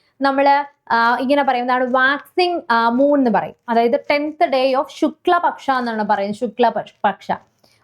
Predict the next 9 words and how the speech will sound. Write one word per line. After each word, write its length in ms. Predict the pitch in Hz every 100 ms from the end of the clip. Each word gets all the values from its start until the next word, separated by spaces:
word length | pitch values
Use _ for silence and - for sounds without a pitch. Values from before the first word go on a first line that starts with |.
| -
ഓക്കെ, 180 | 233 247
അപ്പോഴാണ് 480 | - - 330 302
എന്ത് 160 | 302 262
ചെയ്യുന്നത്? 420 | 285 254 240 240 240 _ 285
ഈ 140 | 294
പറയുന്ന 280 | 285 254 254
ദസറ 360 | 240 226 226 240 311 381
ആഘോഷിക്കാറുള്ളത് 880 | 233 226 208 220 226 196 202 180 175
കേട്ടോ. 200 | 277 269